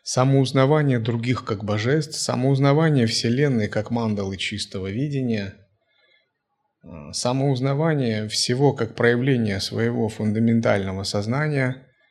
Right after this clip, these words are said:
наступает черед объединения это с относительными действиями. Это называется крия-линга, линга действия. То есть все ваши действия, движение энергии, проявление тела, речи, ума начинают воссоединяться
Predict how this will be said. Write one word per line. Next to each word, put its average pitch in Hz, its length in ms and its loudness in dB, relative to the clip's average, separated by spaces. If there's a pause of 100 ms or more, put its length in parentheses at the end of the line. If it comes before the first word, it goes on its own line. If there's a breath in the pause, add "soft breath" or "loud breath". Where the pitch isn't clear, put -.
(640)
наступает 131 600 4
черед 165 420 2
объединения 123 720 0
это 113 180 -2
с - 140 -8
относительными 131 800 -2
действиями. 92 720 -4
Это 113 360 -10
называется 120 1040 -2
крия-линга, 110 920 0 (460)
линга 127 400 0
действия. 101 640 -4
То 113 100 -4
есть 104 240 -4
все - 300 2
ваши 120 320 0
действия, 117 640 0
движение 127 600 -2
энергии, 107 720 -4 (520 soft breath)
проявление 127 560 0
тела, 123 380 0
речи, 117 320 -2
ума 139 280 0
начинают 131 520 0
воссоединяться 127 1120 -2